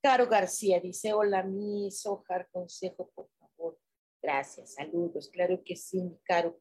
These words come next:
preciosa. Eh, ese ser tan hermoso que, que hay dentro de ti te invita a que estés sonriendo siempre.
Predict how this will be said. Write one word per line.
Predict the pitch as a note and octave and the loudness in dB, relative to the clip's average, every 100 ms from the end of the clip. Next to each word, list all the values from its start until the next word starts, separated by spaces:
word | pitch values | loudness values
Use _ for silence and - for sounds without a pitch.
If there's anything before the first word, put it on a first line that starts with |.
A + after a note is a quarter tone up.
| _ | _
preciosa. | D#3+ - - F3 E3 - - - _ _ _ _ _ _ _ _ _ _ _ _ _ _ _ | -14 -14 -4 0 0 -2 -12 -14 _ _ _ _ _ _ _ _ _ _ _ _ _ _ _
Eh, | G3+ G3 G3 F#3+ F#3 F#3 F#3 F3+ F#3 - _ _ _ | 4 6 8 8 8 8 8 6 4 0 _ _ _
ese | G3+ - A3 | -6 0 0
ser | G3 - G#3+ G#3 G3+ | 0 4 4 4 2
tan | F#3 F#3 | 2 2
hermoso | F3 F#3 G3 G#3 - G#3 - | 0 0 0 -2 -4 -6 -4
que, | F#3 F3 F3+ - - | 0 4 4 0 -8
que | - | -2
hay | F3+ G3 | 2 2
dentro | G3 G3 - G3 | 0 -4 -4 -4
de | F#3 F#3 - | -4 -6 -6
ti | G#3 G3+ - _ _ _ _ _ | -4 -4 -8 _ _ _ _ _
te | F#3+ | 2
invita | F#3 F#3+ G3 G3+ G#3+ - G3+ F#3 F#3+ _ _ _ _ _ - - | 4 2 0 -2 -8 0 2 2 0 _ _ _ _ _ -6 2
a | F#3 F#3 | 2 2
que | G#3 | -2
estés | F#3+ - G3 F#3 - - | -2 0 0 0 -6 -10
sonriendo | - - A3 F#3+ F#3 F#3 F#3 F3+ F3+ | -8 0 0 2 0 0 -2 -4 -8
siempre. | - - - F#3+ G3 G3 F#3 E3 _ - | -8 -10 -4 2 4 4 0 -6 _ -12